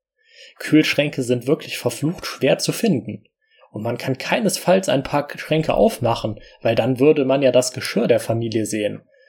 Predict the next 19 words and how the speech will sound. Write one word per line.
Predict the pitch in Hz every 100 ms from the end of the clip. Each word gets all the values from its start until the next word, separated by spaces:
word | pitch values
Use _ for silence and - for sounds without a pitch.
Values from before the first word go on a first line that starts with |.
| _
Schamhaare | - - 147 196 160 156 135
der | 104
Eltern | 117 175 147 135
gehen | 123 123
klar, | - 202 113 - _ _ -
aber | - 123
das | - -
gute | 139 143 113
Porzellan | - 120 - 95 - 90 80
ist | 120 - -
zu | - 185
intim. | 214 - 120 98 - _ _ _ _ _ _ _ _ _ _ _ _ -
Ralfs | 135 196 233 - 147
Mutter | 190 190 175
schleicht | - - 120 190 - -
sich | 143 151
von | - 135
hinten | 156 185 190 -
an, | 135 104